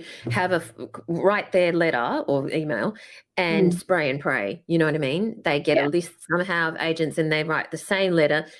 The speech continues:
Speaker 1: to this, to twenty different agents. Um, that's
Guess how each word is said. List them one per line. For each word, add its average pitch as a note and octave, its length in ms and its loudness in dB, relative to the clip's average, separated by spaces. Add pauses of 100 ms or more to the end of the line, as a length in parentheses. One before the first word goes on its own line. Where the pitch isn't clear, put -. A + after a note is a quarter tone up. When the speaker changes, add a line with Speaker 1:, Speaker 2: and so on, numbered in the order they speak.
(160)
Speaker 1:
to F3+ 120 4
this, D#3+ 320 0
to D#3+ 420 4 (560)
twenty F#3 300 2
different C#3+ 260 -2
agents. C#3 360 -4 (500)
Um, F3+ 320 2
that's - 420 -6